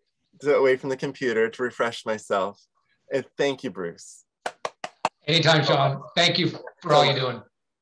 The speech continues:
Speaker 1: So, um, for everyone else, I hope you don't leave. Just come back at, at one thirty. We're gonna be starting punctually with Payam. Payam, uh, Borzorg, um, Borzorg Chami is, uh, gonna be talking about the twenty twenty-two code, the one that is the first sort of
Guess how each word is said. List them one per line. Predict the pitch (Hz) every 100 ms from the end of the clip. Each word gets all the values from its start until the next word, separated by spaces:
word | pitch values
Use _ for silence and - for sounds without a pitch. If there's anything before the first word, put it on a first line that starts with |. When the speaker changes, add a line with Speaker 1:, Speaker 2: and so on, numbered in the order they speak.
| _
Speaker 1:
So, | - 147 143
um, | 151 139 127 - -
for | 165
everyone | 156 185 180
else, | 170 180 180
I | 151
hope | 175 180
you |
don't | 180 165 147
leave. | 156 160 190 185
Just | 165 147 -
come | 165 156
back | 147 151
at, | - 147 123
at | 135
one | 139 156 151
thirty. | - 151 143
We're | 135
gonna | 120
be |
starting | - 127 135 127
punctually | 143 135 - 156 160 175 _ - _ _
with | - 143 143 -
Payam. | 151 147 156 175 202 _ _ - _ -
Payam, | 160 170 165
uh, | 147 135 127 85
Borzorg, | 143 156 156 160 143 131
um, | 127 131 - _ -
Borzorg | 156 156 143
Chami | 135 147 143 120 101
is, | - 127 117 110 - -
uh, | 117
gonna | 120 127
be | 123
talking | 120 131 131 147
about | 123 113
the |
twenty | 117 - 135
twenty-two | 139 - 127 117 - 123
code, | - 120 151 156
the |
one | 123 123
that | 120
is | 110
the | 98 -
first | 120 117
sort | -
of | 107